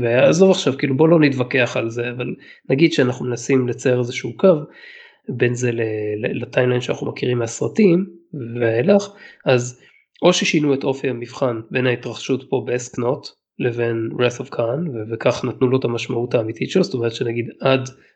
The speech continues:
Wrath of Khan המבחן היה כזה שכן, כן יש לך win scenario,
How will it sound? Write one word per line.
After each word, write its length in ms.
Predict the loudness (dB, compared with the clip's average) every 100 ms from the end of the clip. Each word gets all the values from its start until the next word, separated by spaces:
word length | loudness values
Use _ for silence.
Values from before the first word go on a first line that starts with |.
| 0
Wrath 240 | 0 0
of 40 | -2
Khan 60 | 0
המבחן 480 | 2 0 -4 -2 0
היה 100 | 0
כזה 380 | -4 _ -12 -10
שכן, 300 | -4 -2 -2 -6 0
כן 160 | 0
יש 100 | 0
לך 140 | -4 -10
win 340 | -8 -6 -8 -10
scenario, 500 | -6 -4 -2 0